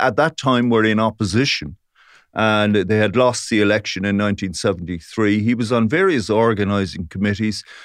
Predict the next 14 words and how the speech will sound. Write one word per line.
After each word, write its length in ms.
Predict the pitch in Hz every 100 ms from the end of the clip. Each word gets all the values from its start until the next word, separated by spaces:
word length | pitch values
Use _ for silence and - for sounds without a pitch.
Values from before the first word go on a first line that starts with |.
| -
very 180 | 156 165
highly 300 | 131 123 107
thought 400 | - 113 107 113
of, 260 | 110 - _ _ - _ -
but 120 | 165
he 120 | 185
was 380 | 170 208 - - _ _ 147
thought 400 | - 190 208 208
to 60 |
be 100 | 185
something 480 | 170 175 156 156 143
of 160 | 120 127
a 60 |
makeweight 720 | 123 135 147 147 110 85 -